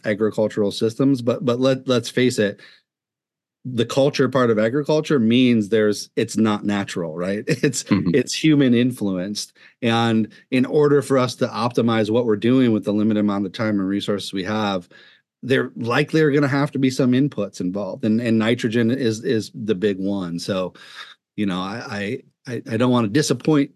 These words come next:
Speaker 1: your, some of your listeners or, or say something that, that's controversial, but I, I think that, you know, being a part of Extension and trying to be data-based, right? And, and we, we have to kinda look at all,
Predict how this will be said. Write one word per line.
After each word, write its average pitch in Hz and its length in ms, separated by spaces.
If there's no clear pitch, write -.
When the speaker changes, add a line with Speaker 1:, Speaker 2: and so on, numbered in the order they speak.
Speaker 1:
your, 127 180
some 131 220
of 131 40
your 123 140
listeners 120 580
or, 113 400
or 101 100
say 117 280
something 107 440
that, 104 220
that's 107 220
controversial, 107 720
but 101 140
I, 107 200
I 101 40
think 117 240
that, 107 260
you 101 80
know, 90 160
being 107 500
a - 100
part 123 180
of 98 80
Extension 127 480
and 98 260
trying 113 220
to 95 60
be 101 200
data-based, 104 960
right? 101 280
And, 98 200
and 101 300
we, 113 220
we 113 120
have 107 160
to 107 100
kinda 98 180
look 95 240
at 95 100
all, 92 360